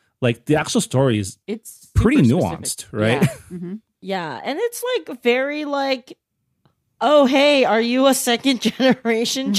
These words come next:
Speaker 3: child of immigrants
Speaker 2: Yeah.
Speaker 3: who wants to live their own life?" Um, and maybe has fallen in love with someone. There's, there's gotta be a decent <laughs> demographic of us,
Speaker 2: <laughs>
Speaker 3: you know, who would watch this movie and then, like, help get the word out. I feel like they just,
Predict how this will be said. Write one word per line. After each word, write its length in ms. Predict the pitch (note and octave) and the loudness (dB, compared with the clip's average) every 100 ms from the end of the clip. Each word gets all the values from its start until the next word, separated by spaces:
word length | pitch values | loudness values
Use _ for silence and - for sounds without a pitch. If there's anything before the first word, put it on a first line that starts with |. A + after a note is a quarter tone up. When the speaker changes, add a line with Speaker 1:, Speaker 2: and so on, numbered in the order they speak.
| A3 | 2
Speaker 3:
child 300 | G#3+ C4 A#3+ | 4 4 4
of 140 | G3 | 2
immigrants 640 | G#3+ A3+ C4 B3+ C#4+ D#4+ D3+ | -4 0 -2 0 0 0 0
Speaker 2:
Yeah. 500 | D#3 D3+ D#3 D#3 D#3 | -2 0 -2 -4 0
Speaker 3:
who 180 | C#4+ B3 | 0 2
wants 380 | A3 A#3 - | 2 0 -2
to 100 | - | -2
live 360 | C4 A3+ B3 A#3+ | -2 2 2 4
their 240 | B3 B3 | 2 4
own 320 | A3 B3 A#3 A3 | 2 2 -2 -2
life?" 580 | F#3+ G3+ C4+ A4 - - - | 2 2 2 0 -2 -6 0
Um, 640 | G#3+ G#3 - A#3 G#3 G3 _ _ _ _ _ - | 4 4 2 -6 -8 -14 _ _ _ _ _ -4
and 680 | G#3+ G#3+ A3 A3 G#3+ G#3 | 0 0 -4 -14 -12 -8
maybe 340 | G#3+ A3 A3+ B3 | -2 -2 -2 -2
has 180 | B3 - | -2 -2
fallen 400 | A#3 A#3 A#3+ A#3+ | -4 -2 -2 0
in 40 | |
love 180 | A3 - | -2 -2
with 120 | C#4+ | -6
someone. 560 | B2+ B3+ B3+ - C#4 A#3 - - _ | -6 -4 -6 -2 -4 -4 -18 -20 _
There's, 260 | E4+ F4 C#4 | -6 -6 -6
there's 240 | E4+ D#4+ | -6 -6
gotta 300 | - B3 A#3 | -4 -4 -2
be 360 | G3+ G#3 G3 F#3+ | -4 -4 -4 -4
a 120 | - F#3+ | -6 -8
decent 540 | - G3 E3+ G3+ F3 | -6 -8 -6 -8 -4
<laughs> 20 | |
demographic 1000 | F3 - A3+ - - G#3+ - A#3+ - - | -4 -2 -4 -6 -8 -10 -4 -4 -4 -6
of 220 | C4 - | -6 -4
us, 360 | C#4 - - - - - | 0 0 0 -4 -4 -16
Speaker 2:
<laughs> 180 | G#3+ C4+ | -12 -4
Speaker 3:
you 80 | |
know, 140 | B3+ A#3+ | -2 -2
who 160 | - A#3+ | -2 2
would 160 | A#3+ | 2
watch 360 | G#3 A3+ G#3 - | 2 0 0 -4
this 160 | A3 G3+ | -8 -4
movie 440 | A3+ G#3+ A3 G#3 | -4 -2 0 -2
and 160 | - G3+ | -4 -6
then, 120 | F#3+ | -6
like, 180 | F#3 F#3+ | -6 -6
help 220 | F#3 - | -8 -6
get 120 | F#3+ | -6
the 120 | F3 | -4
word 260 | D#3+ D#3+ D#3 | -2 -2 -2
out. 220 | C#3+ D3 | -2 -2
I 180 | A2+ E3+ | -4 -6
feel 180 | F#3+ F#3 | -6 -8
like 140 | F3+ | -8
they 100 | F3+ | -12
just, 340 | E3+ F3 - | -10 -10 -10